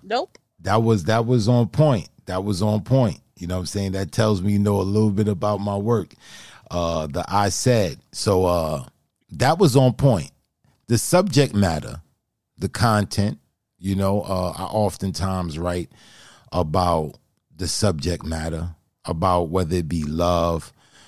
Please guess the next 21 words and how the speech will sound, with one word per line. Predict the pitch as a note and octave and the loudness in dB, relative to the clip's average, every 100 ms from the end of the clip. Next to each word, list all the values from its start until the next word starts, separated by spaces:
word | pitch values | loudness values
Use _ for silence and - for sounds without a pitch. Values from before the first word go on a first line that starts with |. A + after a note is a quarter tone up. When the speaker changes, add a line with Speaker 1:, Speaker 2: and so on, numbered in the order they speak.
| _ | _
Speaker 2:
whether | - F2+ E2 | -2 0 0
it | F2 D#2 | -2 -2
be, | F#2+ F2+ E2+ E2 D2 | -2 0 -2 -6 -8
uh, | - D2+ C#2+ C2+ C2+ C#2+ D2 | -8 -6 -6 -8 -10 -14 -10
the | G2 | -8
forming | - - G2 F#2 F2 | -6 0 0 2 0
of | E2 B1 | -2 -4
union | D#2 F#2 F#2 F#2 F2+ F2 E2+ | -2 0 2 2 2 0 -2
and, | C#2+ B1+ A1 | -4 -8 -14
you | - F#2 | -8 -4
know, | F#2 F2+ F2 E2 D2 - | -2 -2 -2 -4 -8 -14
the | - D#2+ | -12 -6
inspiration | F#2+ F2+ G2 F2+ F#2 F#2 E2+ | -4 -2 -4 -2 0 -2 -2
or | D#2+ | -4
aspiration | - F#2 E2 - D#2+ F2 F2 - F#2 E2+ | -2 -4 -4 -6 -4 -2 -2 -4 -6 -6
to | - D#2 | -8 -10
be | C2 F#2+ F2 E2 D2 - - - - | -6 -4 -4 -6 -10 -16 -20 -20 -16
one | - D2+ G2 F#2+ | -6 0 2 2
with | F2 F2 | 0 -2
my | E2+ D#2 | -2 -2
mate. | D2 D#2 F2 - | -4 -4 -6 -8